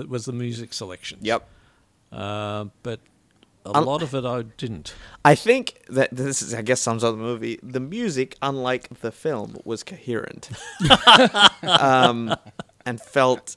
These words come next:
Speaker 2: uh, suitable. Uh, it's, it's, it, yeah. My thoughts,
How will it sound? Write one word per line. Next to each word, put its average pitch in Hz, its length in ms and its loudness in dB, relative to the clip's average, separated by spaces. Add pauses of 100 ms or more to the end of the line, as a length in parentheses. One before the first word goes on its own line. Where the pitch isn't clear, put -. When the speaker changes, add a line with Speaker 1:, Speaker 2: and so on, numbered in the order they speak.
Speaker 2:
uh, 107 680 -4
suitable. 107 520 -2 (100)
Uh, 127 240 6 (100)
it's, 175 280 0
it's, 180 220 2
it, - 140 -10
yeah. 156 260 4
My 160 180 0
thoughts, - 540 -2